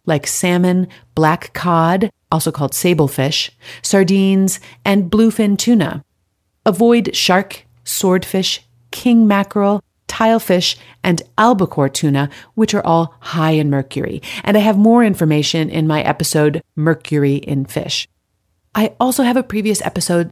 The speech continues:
on nitrates and nitrites. And as I said then, I think it's also wise to avoid cured meats,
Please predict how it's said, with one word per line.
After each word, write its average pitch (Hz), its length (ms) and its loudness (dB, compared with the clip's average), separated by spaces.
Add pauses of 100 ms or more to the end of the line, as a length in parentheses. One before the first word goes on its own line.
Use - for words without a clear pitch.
on 160 300 2
nitrates - 640 -2
and 175 180 2
nitrites. 160 520 -2 (280)
And 226 180 0
as 240 140 2
I 269 80 4
said 190 360 0
then, 190 360 2 (160)
I 208 140 0
think 220 200 -4
it's - 160 -2
also 240 320 0
wise 226 360 2
to 240 140 0
avoid 185 380 0
cured 220 360 0
meats, 233 420 2